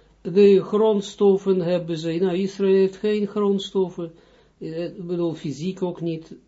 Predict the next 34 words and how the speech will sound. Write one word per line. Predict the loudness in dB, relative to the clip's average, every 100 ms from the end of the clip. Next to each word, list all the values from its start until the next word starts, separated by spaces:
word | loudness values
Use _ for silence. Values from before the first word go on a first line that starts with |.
| _ _ _ _ _
Maar | -2 2 2 2
alles | 0 2 2 2
hebben | 4 2 2 -2
ze, | 0 0 -2
alle | -4 -2 0 2 0 -2
schatten | -6 -8 -4 -2 -2 -4
van | -4
de | -4
wereld | -2 0 0
hebben | -2 -2 -4
ze, | -4
behalve | 0 0 0 -2
de | -4
Torah. | 0 2 2 0 -8
Nou, | -4 -2 -2 -6
zo | -20 -4 2 2
heeft | 2 0
de | -2
schepper | -2 -4 -2 -6
gemaakt, | -4 -4 -4 -8 -16 -14 -8
<laughs> | -6 -4
de | -2 0
wereld | 2 0 -2
gemaakt, | -2 -2 -2 -6 -10 -18 -20 -20 -6
dat | -4 -2
iedereen | -2 0 2 2
moet | 0 0
iets, | -2 -6 -8 -20 _ _
iets, | -6 -6 -6 -12 -16
ehm, | -6 0 2 0 -2 -10 -16 _ _ _ _ _ _ -4
om | -2 -2
iets | -4 -2
vragen | 2 4 4 0 -6 -8
hem. | -8 -12